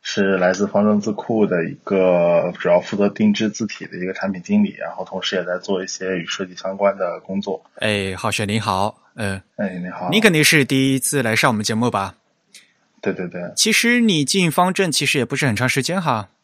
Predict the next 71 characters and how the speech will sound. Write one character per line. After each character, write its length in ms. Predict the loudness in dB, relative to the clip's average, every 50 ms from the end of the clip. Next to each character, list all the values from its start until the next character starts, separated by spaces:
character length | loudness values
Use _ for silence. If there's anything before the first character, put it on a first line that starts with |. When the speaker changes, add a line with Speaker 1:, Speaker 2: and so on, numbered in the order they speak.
| _
Speaker 1:
对， 180 | 0 2 4 4
我 180 | 4 2 0 0
是 140 | 4 6
二 160 | 8 8 8 8
零 180 | 8 6 2
年 480 | 2 2 4 4 4 4 4 2 2 0 -2
五 120 | -4 -2
月 160 | 0 0 0
份 200 | 2 2 0 0
来 160 | 0 -2 -4
的 80 | -4 -4
方 240 | -4 -4 -6 -4 -4
正， 240 | -4 -4 -4 -6 -6
就 120 | -10 -10
是 140 | -10 -8 -8
疫 80 | -6
情 220 | -6 -6 -6 -8 -6
之 100 | -6 -6
后。 300 | -2 0 -2 -2 -2 -6 _ -20 _ _ _ _ _ _ _ _ _
Speaker 2:
所 200 | -8 -4 -2 0
以 140 | 0 0 0
你 240 | 2 2 4 4 4
原 220 | 4 2 2 2
来 100 | 2 0
是 500 | 0 0 0 0 0 0 0 -2 -2 -4 -8 _ _ _ _ _
在 440 | 0 0 2 2 2 0 -2 -4 -6 _ _ _ _ _
国 140 | -2 0 2
外 100 | 2 4
留 180 | 4 4 4 2
学 320 | 0 -2 -2 0 0 0
吗？ 140 | 0 0 2
还 100 | 2 2
是 120 | 2 0
怎 100 | 0 -2
么 60 | -2 -2
样？ 140 | -2 -4 -6 _ _ _ _
Speaker 1:
对， 160 | 0 0 2
我 260 | 2 4 4 4 4
是 340 | 2 2 2 4 4 4 4
一 160 | 2 0 0
九 300 | 2 4 4 4 4 2
年 420 | 2 2 2 4 4 4 4 2 2
从 300 | 0 0 0 2 2 2
美 120 | 2 2
国 160 | 0 -2 -4
毕 200 | -2 0 0 0
业， 160 | 2 4 4
然 460 | 4 4 2 0 -4 -6 -4 -4 -4 -6
后 340 | -4 0 0 0 0 0
是 180 | -2 -4 -4 -4
旧 140 | -2 -2 0
金 120 | 0 0
山 180 | 2 2 0 0
艺 40 | 0
术 100 | 0 2
大 160 | 2 2 2
学， 240 | 2 -2 -2 -2 -2
然 300 | 0 0 0 0 -2 -2
后 420 | -6 -4 0 2 4 4 4 2
刚 220 | 2 4 4 4 6
毕 120 | 4 4
业 180 | 4 6 6 6
的 80 | 4
时 160 | 2 0 -2 -6
候 400 | -2 0 2 4 4 2 2 -2
回 240 | -4 -4 -4 0
来 200 | 2 4 2 2 2
是 140 | -2 -6 -2
在 160 | 0 0 0
上 220 | 2 4 4 4 4
海 180 | 2 -4 -6